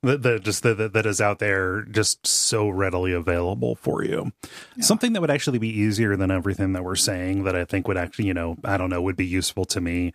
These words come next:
Speaker 1: is, like, a, like, a no crunch label.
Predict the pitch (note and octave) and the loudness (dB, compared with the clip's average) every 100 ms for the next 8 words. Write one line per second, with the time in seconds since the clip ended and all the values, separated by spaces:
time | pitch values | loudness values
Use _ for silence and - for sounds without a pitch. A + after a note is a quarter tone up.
0 | - - _ - F#2+ F#2 F2 - G2 F2 | -8 -20 _ -2 0 0 -2 0 -2 0
1 | F#2 F2 G2+ F#2+ F2+ F2 F2 F2 - F2+ | -2 -2 -2 -2 0 0 -2 -2 -4 -2
2 | E2+ - F2 D#2+ D#2+ F#2+ A2+ | -2 -4 -4 -6 -2 0 -2